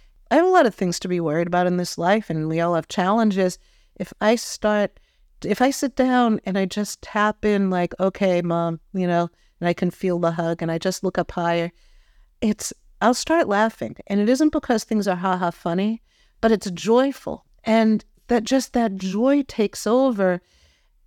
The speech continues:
That is beyond the circumstances. There's a knowingness beyond our circumstances that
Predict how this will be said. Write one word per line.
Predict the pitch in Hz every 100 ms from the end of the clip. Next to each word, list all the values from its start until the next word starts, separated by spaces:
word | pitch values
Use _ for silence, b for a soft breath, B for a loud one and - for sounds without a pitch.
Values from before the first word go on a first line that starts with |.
| _ _
That | 208 196 254 254
is | 240 214
beyond | 185 208 214 214 226 240 247 - _ _ -
the | 196
circumstances. | - 196 - 175 - 147 107 - - - - - _ _ _ _
There's | 185 220 220 196 -
a |
knowingness | 190 185 185 196 254 277 269 262 233
beyond | - 202 196 202 190
our | 180
circumstances | - 202 208 220 202 - 190 185 - 170 -
that | 180 175